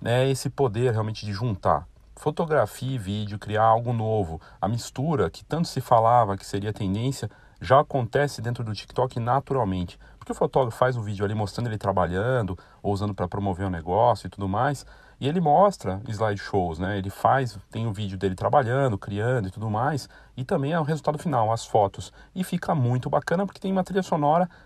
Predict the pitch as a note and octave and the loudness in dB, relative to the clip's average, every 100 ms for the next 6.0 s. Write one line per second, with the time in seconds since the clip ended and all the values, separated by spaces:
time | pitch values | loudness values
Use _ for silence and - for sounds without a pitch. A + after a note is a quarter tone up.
0 | - A#2+ D3 A#2 - D#3 C3 G#2 A#2 A2+ | -10 -4 -2 -2 -4 -4 0 0 0 0
1 | B2+ B2+ A#2 - A2 A2 G#2+ G#2 G#2 G2+ | -2 -2 -2 -2 0 -2 -4 -4 -4 -4
2 | F#2 A2+ C3+ D#3 F3 G#3+ - - F3 E3 | 2 2 2 0 -2 -4 4 4 6 2
3 | G#2+ A2 - - - A2 - A#2+ C3 C3+ | 2 2 0 -14 -12 -6 -4 -2 0 0
4 | - G#2+ F2+ - - - - - - E3 | -2 -2 -4 -4 -18 -20 -20 -2 4 4
5 | G3 F#3+ F#3 - - G3+ A#3+ - G2 E2+ | 4 2 0 -4 0 0 0 -2 -4 -6